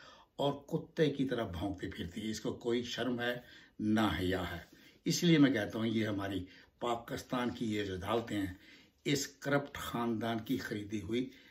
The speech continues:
लौंडियाँ हैं, और इसमें कोई शक भी नहीं है। आ जाइए जनाब, ये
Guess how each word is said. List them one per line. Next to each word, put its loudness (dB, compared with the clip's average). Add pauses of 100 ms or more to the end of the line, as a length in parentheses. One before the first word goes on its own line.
(140)
लौंडियाँ 2
हैं, 2
और 2
इसमें -4
कोई -2 (300)
शक -4
भी -2
नहीं -2
है। -8 (640)
आ 6
जाइए 6
जनाब, 6
ये 6